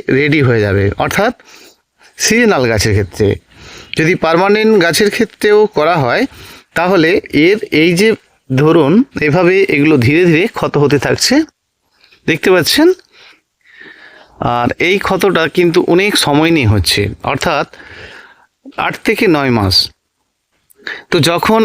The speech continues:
এইভাবে নষ্ট হতে না পারছে, তখন যদি আমরা এর মধ্যে কোনো গাছ থাকে, অ-, অর্থাৎ আমরা যে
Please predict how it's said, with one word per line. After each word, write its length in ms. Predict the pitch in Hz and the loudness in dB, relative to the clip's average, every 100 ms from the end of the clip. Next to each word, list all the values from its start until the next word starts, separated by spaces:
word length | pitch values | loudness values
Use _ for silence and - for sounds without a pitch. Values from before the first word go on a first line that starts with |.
| - | 2
এইভাবে 360 | 160 170 185 | 2 2 2
নষ্ট 360 | 196 156 - - | 2 2 0 0
হতে 340 | 190 185 180 202 202 | 0 0 2 0 0
না 340 | 127 123 131 165 190 | 0 0 0 -2 -4
পারছে, 400 | 147 131 - 220 294 - - - - - | -4 -4 -2 0 0 -2 -10 -20 -14 -6
তখন 320 | 170 180 233 233 | -4 0 2 2
যদি 240 | 180 147 | 2 0
আমরা 320 | 147 135 135 143 147 - | 0 0 0 0 -4 -2
এর 200 | 165 190 | 0 2
মধ্যে 360 | 202 196 170 208 185 | 2 0 0 0 2
কোনো 180 | 147 143 | 0 0
গাছ 240 | 120 131 151 | 0 -2 -4
থাকে, 260 | - 110 104 | -4 -4 -2
অ-, 160 | 120 135 - | -2 -4 -6
অর্থাৎ 340 | 147 185 208 - - - - - - | -6 -4 -4 -6 -18 -14 -14 -12 -6
আমরা 280 | 139 175 202 | -2 0 0
যে 240 | 147 165 | 0 2